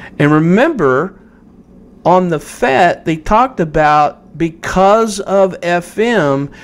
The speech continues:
you're going to generate a lot of harmonics.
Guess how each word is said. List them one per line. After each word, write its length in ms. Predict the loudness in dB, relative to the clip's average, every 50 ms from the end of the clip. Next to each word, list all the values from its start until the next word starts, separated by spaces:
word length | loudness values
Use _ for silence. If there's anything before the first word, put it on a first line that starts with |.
| -12 -6
you're 140 | -2 -2 0
going 280 | 2 2 2 2 2 2
to 80 | 0
generate 600 | -2 -2 0 0 0 2 2 0 0 0 0 0
a 60 | -2 -2
lot 280 | 0 0 2 2 2
of 60 | 0
harmonics. 1400 | 0 0 0 0 0 0 0 0 2 2 2 2 2 0 -2 -4 -6 -10 -12 -12 -10 -8 -6 -6 -6 -8 -10 -14